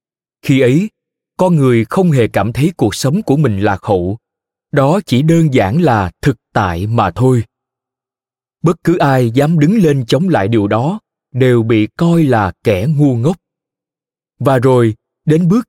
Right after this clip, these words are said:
chuyển mình của khoa học. Những người đặt câu hỏi, các nhà nghiên cứu và trí giả tận tụy không bằng lòng chấp nhận sự thật. Rốt cuộc đã chứng minh rằng phép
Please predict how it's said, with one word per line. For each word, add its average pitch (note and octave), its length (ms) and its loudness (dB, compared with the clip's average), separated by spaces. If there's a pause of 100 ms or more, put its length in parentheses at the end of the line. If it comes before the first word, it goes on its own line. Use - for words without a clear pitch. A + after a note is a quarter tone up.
chuyển C#3+ 280 0
mình A2+ 260 -2
của A2 160 0
khoa C3+ 240 -4
học. G#2+ 240 -2 (840)
Những C3+ 220 0
người C3+ 260 2
đặt A#2+ 180 -2 (100)
câu E3 160 2
hỏi, A#2 380 0 (760)
các - 180 -4
nhà C3 220 0
nghiên C3+ 280 0
cứu D#3+ 340 2 (240)
và A#2 280 0 (140)
trí E3 220 2
giả A2+ 360 0
tận F#2+ 260 -2
tụy G2+ 340 -2 (600)
không G3 240 0
bằng A2 200 -2
lòng G#2 220 0
chấp - 240 -4
nhận G2+ 260 -2
sự G#2+ 400 -2
thật. A2 140 -2 (800)
Rốt F3+ 260 0
cuộc A#2+ 240 0 (180)
đã G#2+ 160 -2
chứng F3+ 280 -2
minh C#3+ 180 0
rằng G2+ 280 -2 (420)
phép G#3 160 0